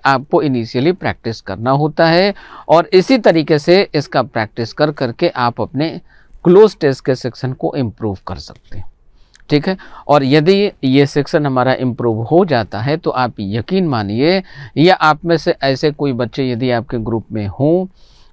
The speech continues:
कोई आपके जान पहचान में हो, तो उनसे कभी बात करके देखिएगा, पूछ के देखिएगा कि इस लेवल का जो क्लोज टेस्ट होता है इसमें five out of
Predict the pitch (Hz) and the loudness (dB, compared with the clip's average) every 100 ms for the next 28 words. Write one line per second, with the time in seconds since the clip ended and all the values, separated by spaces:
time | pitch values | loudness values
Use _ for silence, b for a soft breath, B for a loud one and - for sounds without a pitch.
0 | _ - 160 165 143 123 151 143 127 107 | _ 4 4 6 2 2 2 2 0 -2
1 | 117 113 104 101 117 123 143 147 151 165 | -2 -2 -4 -6 -4 -4 -4 -4 -4 -4
2 | 160 143 131 131 175 160 127 107 113 113 | -6 -6 -4 -2 -2 -2 -4 -2 -2 -2
3 | - 110 104 92 98 139 151 160 151 117 | -6 -8 -6 -8 -6 -4 -2 -4 -4 -6
4 | 107 117 90 - 143 151 160 170 b b | -6 -8 -8 -4 -2 -2 0 -2 b b
5 | b b - 202 226 208 175 175 170 165 | b b 0 4 2 4 2 4 4 2
6 | 151 147 - 143 147 - 123 - - 113 | 0 0 0 0 0 -2 -6 -6 -8 -6
7 | 143 135 156 - 147 151 139 - 143 165 | -2 0 0 0 -2 -4 -4 0 2 2
8 | 165 - 131 147 156 143 139 | 2 2 2 2 0 -2 -2